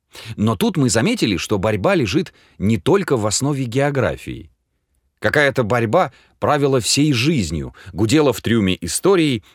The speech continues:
и двигала её. Без неё даже наше Швамбрание оказывалось скучной и безжизненной.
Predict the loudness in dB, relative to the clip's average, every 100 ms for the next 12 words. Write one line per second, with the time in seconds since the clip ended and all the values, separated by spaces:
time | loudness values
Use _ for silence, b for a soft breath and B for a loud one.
0 | _ -2 0 0 0 -2 -4 -6 -10 -12
1 | -14 -18 _ _ _ _ _ _ B B
2 | -2 0 4 4 4 4 2 2 0 -2
3 | 0 0 2 2 2 0 -2 -6 b b
4 | -2 0 0 0 0 0 -2 -2 -2 0
5 | -2 -2 -2 -2 -2 -6 -6 -10 -12 -16